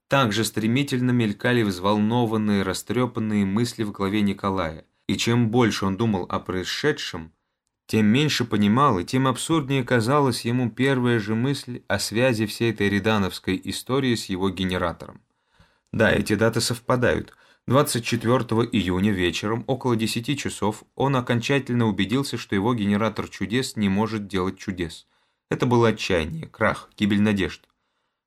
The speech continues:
Нечто подобное испытывал и Рязанов в тот же самый момент, судя по рассказам Анны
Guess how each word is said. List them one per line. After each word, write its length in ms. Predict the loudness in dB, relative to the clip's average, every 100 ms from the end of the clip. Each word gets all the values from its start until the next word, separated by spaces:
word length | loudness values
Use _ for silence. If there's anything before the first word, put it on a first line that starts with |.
| -2
Нечто 340 | 0 0 0
подобное 440 | 0 2 2 2 0
испытывал 440 | 0 -2 0 0
и 160 | 0 0
Рязанов 480 | 0 2 0 0 -4
в 60 |
тот 180 | -4 -2
же 80 | -2
самый 320 | -2 2 2
момент, 460 | 2 2 0 -2 -4
судя 220 | -6 -2
по 100 | -2
рассказам 480 | -2 -2 -4 -6 -4
Анны 440 | -2 0 -2 -6